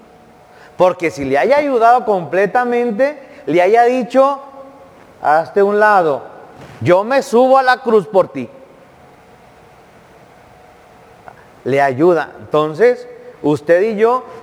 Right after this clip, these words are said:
no le pidamos al Señor, no le pidamos al Señor que nos quite la cruz. No, no, no. Enamorémonos de ella,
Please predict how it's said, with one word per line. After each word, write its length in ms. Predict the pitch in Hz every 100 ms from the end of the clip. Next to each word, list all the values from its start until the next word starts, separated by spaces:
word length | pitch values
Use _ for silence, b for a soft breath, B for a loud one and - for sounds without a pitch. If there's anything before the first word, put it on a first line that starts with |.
| -
no 200 | 151 156
le 140 | 214
pidamos 600 | 226 254 233 202 220 247
al 120 | 233
Señor, 380 | 196 185 165 175
no 260 | 165 160 180
le 160 | 226
pidamos 540 | 240 240 208 208 226 220
al 100 | 208
Señor 400 | 190 170 185 202 - B -
que 160 | 175
nos 180 | 170 160
quite 300 | - 160 208
la 160 | 190 156
cruz. 240 | 156 143
No, 320 | 139 160 214
no, 160 | 247 214
no. 180 | 214 233 - - _ B B
Enamorémonos 1080 | 185 196 196 196 196 196 247 277 285 262 185
de 280 | 185 185 240
ella, 340 | 247 214 139